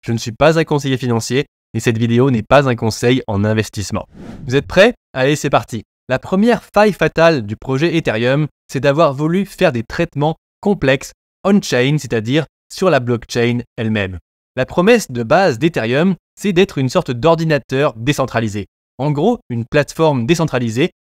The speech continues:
qui permet de faire des traitements complexes, sans tiers de confiance, et donc qui permet de développer ce qu'on appelle des applications décentralisées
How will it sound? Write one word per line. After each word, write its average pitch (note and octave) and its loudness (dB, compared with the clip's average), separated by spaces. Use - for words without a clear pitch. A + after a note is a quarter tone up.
qui D#3 -6
permet C3 0
de C3+ -4
faire B2 -6
des A2+ -4
traitements E3 -2
complexes, E3 0
sans A3 2
tiers F3+ 4
de C3 0
confiance, B2 -2
et C3+ -4
donc F#3+ 0
qui - -6
permet A#2+ 0
de B2 -6
développer D3+ -2
ce - -20
qu'on F#3 -2
appelle C#3 0
des A#2+ -4
applications E3 0
décentralisées C#3 0